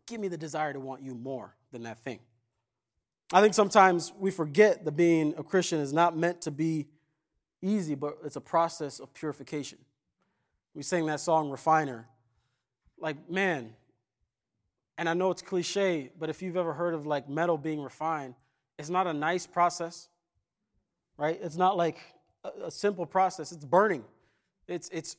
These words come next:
it's chafing away. It's taking off the old so that you can have the new. I was talking to my son. This is a side, I didn't have this plan, but I was talking to my son yesterday. Asks these deep questions. He's eight. Uh, I think he's gonna be a theologian.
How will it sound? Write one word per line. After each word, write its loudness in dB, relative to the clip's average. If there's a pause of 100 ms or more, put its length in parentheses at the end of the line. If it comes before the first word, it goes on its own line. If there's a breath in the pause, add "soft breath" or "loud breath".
it's -10
chafing -2
away. -2
It's -8
taking -4
off 2
the -4
old 2
so -8
that -10
you -14
can -12
have -8
the -12
new. -2 (880)
I 4
was 2
talking 2
to -2
my -2
son. -4
This -4
is -6
a -8
side, -2
I -2
didn't -8
have -10
this -16
plan, -10
but -2
I 2
was -2
talking -2
to -4
my -6
son -6 (480 soft breath)
yesterday. -6 (500)
Asks -4
these -12
deep -8
questions. -10 (160)
He's -14
eight. -10 (680)
Uh, -8 (180)
I -6
think -8
he's -8
gonna -8
be -10
a -16
theologian. -14